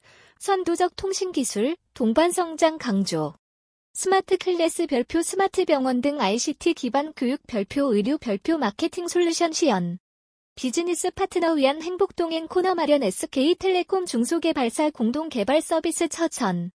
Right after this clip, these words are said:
캐리어 어그리게이션, 엘지디 보이스 등 선도적 엘티이 기술 별표 서비스 선보여. 에스케이텔레콤 대표이사 사장 하성민,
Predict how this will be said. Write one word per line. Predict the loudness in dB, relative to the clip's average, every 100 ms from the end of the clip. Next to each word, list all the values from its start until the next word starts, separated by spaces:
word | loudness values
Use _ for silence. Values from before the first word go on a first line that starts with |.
| _ _ _ _ _ _ -20 -20 _ _ _
캐리어 | -2 0 4 4 4
어그리게이션, | 2 2 2 2 2 0 -2 -2 -6 _ 0
엘지디 | 0 0 0 2 2
보이스 | 0 0 -2 -4
등 | -4 -6 -8
선도적 | -4 0 2 2 2
엘티이 | 0 0 -2 -2
기술 | -2 -2 0 -2
별표 | -2 -4 -2
서비스 | 0 0 0 -2 -2
선보여. | -2 0 2 2 0 -2 -6 _ _ _ _ _
에스케이텔레콤 | -4 -2 -4 0 0 0 2 2 2 0 -2 -4 _ -4
대표이사 | -4 0 0 2 2
사장 | 0 0 0 0
하성민, | 0 2 0 0 -2